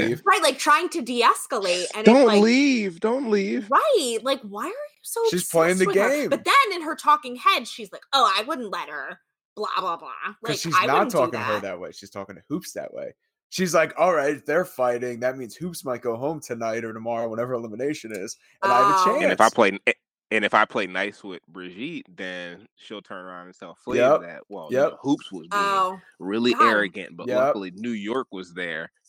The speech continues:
Speaker 3: to, that's where it's going, man. She's,
Speaker 1: Exactly.
Speaker 3: she's playing this thing like,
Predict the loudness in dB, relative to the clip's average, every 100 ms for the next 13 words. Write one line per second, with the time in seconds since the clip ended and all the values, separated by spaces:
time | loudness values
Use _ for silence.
0 | _ -14 -14 _ _ _ -4 -4 -2 -6
1 | -6 -6 -8 -6 -10 -12 -14 -14 -12 -12
2 | -8 -4 -4 -4 -8 -12 -14 _ -6 -4
3 | -4 -4 -8 -10 -10 -8 -12